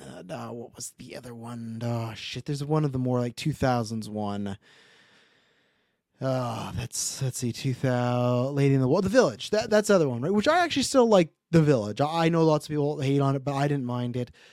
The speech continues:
Um, but so around this time that, okay, I'd seen, I think Signs was my first one, then I saw Signs, Village, and then I'd went back, seen Unbreakable. Sixth Sense I'd seen at a too young of age, 'cause there's some stuff that was creeping that one. "Oh, I don't know if I need to see this." And then Lady in the Water hits, right?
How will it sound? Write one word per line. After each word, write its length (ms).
Um, 260
but 240
so 320
around 320
this 160
time 360
that, 160
okay, 300
I'd 280
seen, 260
I 60
think 160
Signs 380
was 60
my 120
first 260
one, 180
then 120
I 40
saw 160
Signs, 600
Village, 640
and 240
then 200
I'd 200
went 160
back, 200
seen 200
Unbreakable. 580
Sixth 380
Sense 320
I'd 260
seen 280
at 80
a 200
too 260
young 200
of 80
age, 240
'cause 120
there's 140
some 140
stuff 200
that 120
was 300
creeping 340
that 160
one. 180
"Oh, 80
I 120
don't 80
know 80
if 80
I 60
need 140
to 40
see 100
this." 200
And 120
then 140
Lady 260
in 80
the 80
Water 300
hits, 320
right? 260